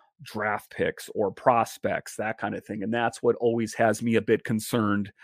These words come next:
Uh, again, you know, I go back to the whole Chychrun thing of,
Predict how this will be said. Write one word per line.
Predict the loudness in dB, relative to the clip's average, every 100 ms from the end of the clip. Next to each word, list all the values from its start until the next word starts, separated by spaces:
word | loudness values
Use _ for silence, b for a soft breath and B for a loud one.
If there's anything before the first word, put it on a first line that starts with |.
| B B B
Uh, | -2 0 -2 0
again, | 2 4 4 2
you | 2
know, | 2
I | 2
go | 2 2
back | 4 2 0
to | -6
the | -4
whole | 0 2 2
Chychrun | 2 2 2 0 -2
thing | -2 -2 -2 0
of, | 0 -2